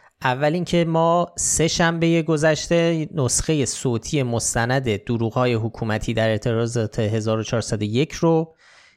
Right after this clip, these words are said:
که فکر کنم اشاره بهش کردیم تو اپیزودهای قبل که به مناسبت سالگرد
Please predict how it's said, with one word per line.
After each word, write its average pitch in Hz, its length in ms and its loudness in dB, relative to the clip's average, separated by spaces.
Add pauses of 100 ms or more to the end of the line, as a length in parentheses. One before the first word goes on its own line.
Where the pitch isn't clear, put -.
(120)
که 113 540 0 (420)
فکر - 180 -6
کنم 131 360 0
اشاره 123 380 0
بهش 131 200 0
کردیم 131 540 0 (340)
تو 120 240 -4
اپیزودهای 117 540 0
قبل 139 420 0
که 127 340 0
به 120 80 -2
مناسبت 113 600 -2
سالگرد 113 1000 0